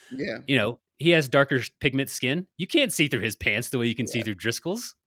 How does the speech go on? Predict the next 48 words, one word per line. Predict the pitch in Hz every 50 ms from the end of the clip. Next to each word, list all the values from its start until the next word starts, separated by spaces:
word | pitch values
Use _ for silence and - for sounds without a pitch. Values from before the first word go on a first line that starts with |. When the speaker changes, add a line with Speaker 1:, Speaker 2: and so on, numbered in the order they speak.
| _
Speaker 2:
What | - - -
is | 151
Speaker 1:
Yeah, | - - -
and | - 302
if, | 302 -
Speaker 2:
that's | - 294 277 -
Speaker 1:
if | - - -
you're | 160 180 208 214 233
on | 220
Speaker 2:
intentional. | 190 175 156 139 135 135
Speaker 1:
the, | - -
if | - 147
you're | - 185 208
on | 196 170
the | 151
audio, | 143 147 151 151 143 139 135
just | 127 143 - -
look | 160 143 -
up | 147 127 - _ _
Jeff | - 151 139 135 - -
Driskel | - 139 131 - - 147 127 110
booty, | 110 127 131 135 135 135 139 143 - - - - 214 - _ -
or, | 113 127 123 123 117 113 -
and | 143 131
then | 131 123 120 110 - _
if | - 151 151 -
you | 156 147
want, | 147 147 147
Speaker 2:
Yeah. | - -
Speaker 1:
you |
can | 127 120
just | 123 - -
type | - 147 131 -
in | 123 113 110 _ -
Jeff, | 139 123 123 - - - - _ _ -
Jeff | - 127 123 -
Driskel, | - - 123 120 - - - 117 110 107 101
Florida, | - - 120 123 120 120 120 120 123 123 120 - _ -
and | 110 113
you'll | 110 107 107
see | - - 107
this | 98 107 107 -
picture. | - 101 107 - - 110 101 104
It's, | 104 113 117 - - - -
it's | 120 131 120 - - -
phenomenal. | - 127 120 110 101 104 101 101 110
You'll | 107 117 139 151 143
know. | 127 123 117 110 - -